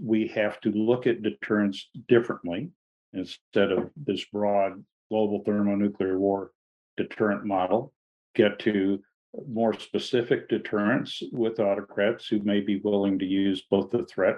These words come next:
and the reality of nuclear weapons on a more limited sense. Uh, Dallas and I shared an article. Dallas sent it to me actually this morning by Doctor Keith Payne. It's a great article. If reviewers would like to,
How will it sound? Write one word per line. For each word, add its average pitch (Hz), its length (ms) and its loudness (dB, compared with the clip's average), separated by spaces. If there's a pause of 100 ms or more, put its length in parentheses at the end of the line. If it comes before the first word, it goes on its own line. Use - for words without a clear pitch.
and 107 120 -2
the 95 60 0
reality 95 560 0 (120)
of 95 120 -4
nuclear 101 320 0
weapons 101 520 0 (380)
on 104 80 -4
a 98 40 0
more 98 220 2
limited 107 480 0
sense. 90 440 -2 (600)
Uh, 107 300 2 (220)
Dallas 117 400 0
and 117 100 -2
I 110 80 0
shared 113 340 0
an 101 120 -2
article. 113 360 0
Dallas 101 380 2
sent 98 180 -4
it 98 120 -2
to 107 120 2
me 101 160 2
actually 98 580 0
this 92 280 -4
morning 107 420 0 (400)
by 101 380 0
Doctor 101 320 0
Keith 117 340 2
Payne. 107 200 2
It's - 220 -4
a 90 100 0 (500)
great 107 220 0
article. 98 640 0
If - 80 -10 (280)
reviewers 107 720 0
would 90 80 -8
like 98 280 0
to, 92 220 -2